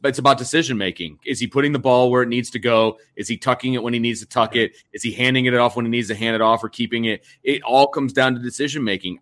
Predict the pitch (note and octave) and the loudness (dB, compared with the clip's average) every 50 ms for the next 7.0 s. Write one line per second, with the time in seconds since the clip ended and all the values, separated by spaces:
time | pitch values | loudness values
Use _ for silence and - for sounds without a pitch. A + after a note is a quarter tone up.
0 | _ F#2+ A2+ D3 E3 D#3+ C3+ - _ C3 C#3 C#3+ C3+ - - _ _ _ _ _ | _ -4 -2 -2 -2 -4 -4 -2 _ 4 4 4 4 0 -4 _ _ _ _ _
1 | - A2 A2+ A#2 A#2+ A2 G2 - A#2 A2 A2 - - A#2 B2+ C#3 C#3 C3+ A#2+ C3 | -8 -6 -2 -2 -2 -2 -2 -4 -4 -4 -4 -2 -2 0 0 0 0 -2 -2 0
2 | C3 C3 C3 B2+ B2+ A#2 G#2 G#2 G2+ F#2+ - - A#2 B2 - A2+ G#2+ G#2 F#2 - | 0 0 2 2 2 0 0 -2 -4 -4 -2 -2 -2 -2 -2 -4 -8 -8 -8 -10
3 | - - - C3+ C3+ C3 B2 A2+ A2+ G#2+ G#2 - A#2+ A#2 A#2+ B2 A#2+ A#2+ B2 - | -12 -8 -4 -4 -4 -4 -4 -6 -8 -10 -6 -4 -2 0 0 2 2 0 -2 -4
4 | - _ _ _ _ - D#3 D3 - E3 D#3 D3+ C#3+ A#2+ G#2+ G#2+ A#2+ B2 A2+ F2+ | -10 _ _ _ _ -8 -8 -6 -2 -2 -2 -2 0 -2 0 2 2 2 0 0
5 | E2+ E2+ F2 - - _ _ _ _ _ - B2+ B2+ - - - D3+ E3 E3+ D#3 | -2 -4 -6 -6 -10 _ _ _ _ _ -2 0 0 -2 -2 -2 0 0 2 0
6 | C#3 - C3 B2+ - - C3 B2 - A#2+ A#2+ A2+ - A#2+ B2 A#2 A2+ G#2+ - | -2 -4 -6 -6 -4 -4 -4 -4 -4 -8 -8 -8 -4 -4 -2 -2 -2 -2 -6